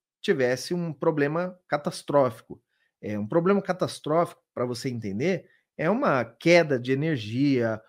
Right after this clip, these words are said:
ou uma falha no sistema de ar-condicionado, ou um incêndio, ou um acidente, eh, meteorológico, ou alguma coisa assim.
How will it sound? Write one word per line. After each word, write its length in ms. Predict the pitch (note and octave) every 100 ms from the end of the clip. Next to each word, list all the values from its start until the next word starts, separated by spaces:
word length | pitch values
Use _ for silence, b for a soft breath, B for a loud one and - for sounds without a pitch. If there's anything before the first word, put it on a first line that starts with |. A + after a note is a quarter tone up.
| b -
ou 180 | C#3
uma 500 | D3 C3 B2+ A#2 A#2+
falha 560 | A#2+ - C#3+ C#3+ C3+ A#2
no 120 | A2+
sistema 440 | A2+ C3 - A#2+ A#2
de 140 | A#2
ar-condicionado, 1000 | G#2+ - B2 A2+ G3+ D3 C#3+ C3 A#2 G#2+ _ _ -
ou 140 | C3
um 220 | C3+ C#3
incêndio, 960 | E3+ F3+ - D3+ D#3 D3 C3+ A#2+ A#2+ G#2+ b b
ou 300 | - C3 C#3+
um 340 | C3+ C3+ B2+ A#2+
acidente, 1080 | B2+ - C3+ B2 D3+ D3+ A#2+ - A2+ G2 -
eh, 320 | A2 A2 G2+
meteorológico, 1120 | A2 C3 D#3 D#3+ D#3 B2 D3 C#3 B2 A2+ -
ou 60 | A#2+
alguma 280 | C#3 D#3+ D#3
coisa 280 | F3 G3+
assim. 300 | - - A2